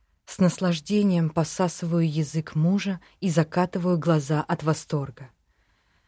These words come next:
Примерно в шаге от оргазма телефон Яна раздается новой трелью,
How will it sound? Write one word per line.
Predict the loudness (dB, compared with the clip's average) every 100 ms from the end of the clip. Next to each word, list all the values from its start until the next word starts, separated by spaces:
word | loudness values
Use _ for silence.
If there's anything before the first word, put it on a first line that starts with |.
| _ _
Примерно | 4 6 6 6 2
в |
шаге | 0 0 0 2 2
от | 2
оргазма | 0 2 2 2 -2 -2 -4
телефон | 0 0 2 0
Яна | 2 2 2 0 0
раздается | 0 0 0 0 0 -4 -4 0
новой | 2 2 0
трелью, | 0 0 2 -2 -10